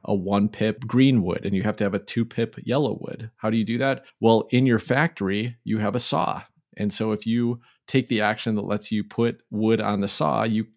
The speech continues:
take that four pip, you know, brown dice, and you can cut it into two pip brown dice.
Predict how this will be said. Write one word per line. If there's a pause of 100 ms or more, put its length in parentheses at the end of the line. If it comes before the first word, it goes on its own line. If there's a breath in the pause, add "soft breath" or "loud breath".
take
that
four
pip,
you
know,
brown
dice,
and
you
can
cut
it
into
two
pip
brown
dice.